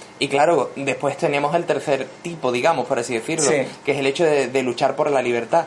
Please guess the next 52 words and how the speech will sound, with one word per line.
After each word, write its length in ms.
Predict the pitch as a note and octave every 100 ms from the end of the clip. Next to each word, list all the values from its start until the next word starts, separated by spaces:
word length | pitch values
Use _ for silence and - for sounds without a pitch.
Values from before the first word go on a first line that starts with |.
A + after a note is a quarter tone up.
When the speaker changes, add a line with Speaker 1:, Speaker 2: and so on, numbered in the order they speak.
| -
Speaker 2:
Hmm. 160 | D3 A#2+
Speaker 1:
Como 320 | C#3+ C#3 B2
no 120 | C#3
he 60 | C#3+
tenido 340 | D3 C#3+ D3
la 100 | C#3+
libertad, 420 | C#3+ C#3+ C#3 D#3 D#3
tengo 240 | C#3+ D3+
que 100 | D#3
reivindicar 600 | D3+ D3 C#3 C#3 D3+ -
tener 280 | C3 C3 B2+
la 100 | B2+
libertad. 400 | C3 B2+ A#2 A#2+ -
Speaker 2:
Hmm. 140 | C3
Speaker 1:
Fijaos, 340 | B2 C#3 E3 E3+
tres 180 | D#3+
roles 220 | D#3 F#3 F3+
muy 140 | E3
concretos. 540 | D#3 D3+ C3+ A#2+ A2 G#2+ - -
El 220 | C#3 C#3 B2+
que 140 | - C#3
protege, 600 | C3+ C3+ F3+ - B3 B3+
que 80 | -
a 40 | B2+
lo 40 |
mejor 280 | A2 C#3 C#3
se 340 | - C#3+ B2+ - -
excede 580 | C#3 - D#3+ F#3 C#3+ A#2+
en 100 | A#2
ser 340 | D#3 D3 C#3
controlador 720 | C#3 C#3 C#3 B2+ B2 C3+ D3+
en 120 | C3
su 100 | C3 C3
Speaker 2:
Hmm. 60 |
Speaker 1:
entorno 300 | C#3 B2+ C#3+
y 60 | C3+
en 80 | C3
su 120 | B2+
vida, 340 | C3 D#3 A#2+ - - - -
eh, 380 | A#2+ A2+ G#2+ - - C3
echándose, 480 | C#3 E3 F3 F3 C3
digamos, 300 | B2+ C3+ C#3
a 60 |
sus 120 | C#3+
espaldas 380 | C3 C#3 C3+ C3
cosas 240 | - C#3 -
que 140 | B2
ni 100 | A2
siquiera 320 | A2 A2 C3+ A#2+
le 100 | A2
competen. 420 | G#2 G#2 G#2+ - -
Speaker 2:
Sí. 320 | - C3+